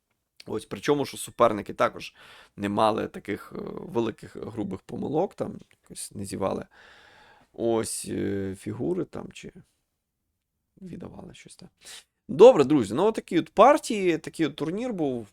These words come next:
п'ять турів, ну от мій, маю цей ще листочок, коли от було в турнірі і міжнародні, міжнародний майстер, і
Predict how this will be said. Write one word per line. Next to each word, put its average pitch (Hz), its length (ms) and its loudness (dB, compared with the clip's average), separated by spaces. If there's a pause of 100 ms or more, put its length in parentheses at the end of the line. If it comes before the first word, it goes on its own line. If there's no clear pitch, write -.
п'ять 123 340 0
турів, 202 540 -8 (100)
ну 151 160 -6 (100)
от - 140 -10
мій, 110 400 -6 (640)
маю - 360 -10
цей - 220 -10
ще - 180 -10
листочок, 185 580 -4
коли 110 220 -10
от 98 220 -14
було 123 500 -2
в 110 60 -4
турнірі 107 480 -8
і 104 40 -16
міжнародні, 175 520 2 (160)
міжнародний 185 560 0
майстер, 165 520 -2
і 147 340 -2